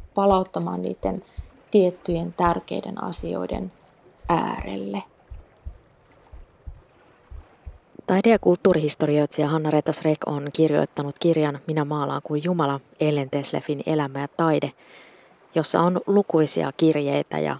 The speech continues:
Speaker 2: muistiinpanoja Teslefiltä. Taidegraafikko ja taidemaalari Ellen Teslev teki töitä vuonna tuhat yhdeksänsataayhdeksän Forte dei Marmissa Toskanassa Italiassa ja kirjoitti näin.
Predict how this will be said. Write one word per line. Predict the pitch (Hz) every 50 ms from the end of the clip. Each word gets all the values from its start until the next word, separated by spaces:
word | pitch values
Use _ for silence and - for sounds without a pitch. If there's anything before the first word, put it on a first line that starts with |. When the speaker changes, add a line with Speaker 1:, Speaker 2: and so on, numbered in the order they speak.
| - -
Speaker 2:
muistiinpanoja | 156 147 139 135 - - 160 143 143 - - - - 156 156 175 151 - _ _ _ _ _ _ _ _
Teslefiltä. | - 143 143 - - 147 - - - - - - - - - - - - - - - - - - - - - - - - - - - - - - _ _
Taidegraafikko | - 190 220 240 - - 165 147 143 - 147 - -
ja | 156 147
taidemaalari | - 160 160 160 151 151 151 147 147 147 - -
Ellen | 139 139 139 139
Teslev | - 170 175 - - 143 139 -
teki | 147 143 - 147
töitä | - - 170 175 170 156 143 127
vuonna | 135 135 135 135
tuhat | - 151 139 - -
yhdeksänsataayhdeksän | 156 156 147 - - - - - 139 139 - 156 - 151 - - 147 143 147
Forte | 143 - - 170 165 165 - - 139 -
dei | 139 139
Marmissa | 147 156 160 160 156 147 143 - - 147 143 - - -
Toskanassa | 151 143 - - - 139 135 127 - - - - -
Italiassa | 151 143 - - - - - - - - - - - - - - - -
ja | - 175
kirjoitti | - - 185 170 156 139 135 139 - - - 202
näin. | 196 151 -